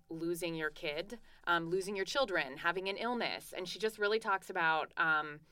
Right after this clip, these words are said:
how, you know, that's the gr-, like, sort of your greatest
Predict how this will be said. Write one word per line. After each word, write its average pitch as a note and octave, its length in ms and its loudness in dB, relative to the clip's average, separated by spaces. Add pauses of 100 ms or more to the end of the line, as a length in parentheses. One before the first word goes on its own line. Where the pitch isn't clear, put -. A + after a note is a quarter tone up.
(400)
how, D#3+ 480 4 (760)
you A3 160 -2
know, F3 400 4 (160)
that's F3+ 380 4 (100)
the F#3+ 80 2
gr-, F3 140 -2 (120)
like, F#3+ 140 4
sort F#3+ 200 4
of F3 60 -4
your F3+ 100 4
greatest F3+ 640 0